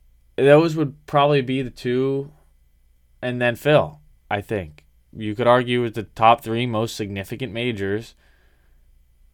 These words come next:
in the last decade, maybe in the last twenty years.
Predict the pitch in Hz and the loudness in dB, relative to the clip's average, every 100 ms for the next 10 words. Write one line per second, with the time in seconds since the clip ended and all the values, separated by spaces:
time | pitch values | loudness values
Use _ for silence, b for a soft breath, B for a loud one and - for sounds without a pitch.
0 | _ _ _ _ - 127 120 117 135 165 | _ _ _ _ -6 -4 2 8 8 8
1 | 151 151 156 180 156 147 139 131 127 131 | 4 0 0 -2 0 0 0 0 0 0
2 | 127 - 139 139 127 143 123 76 - - | -2 -6 -4 -4 -2 0 -2 -4 -18 -20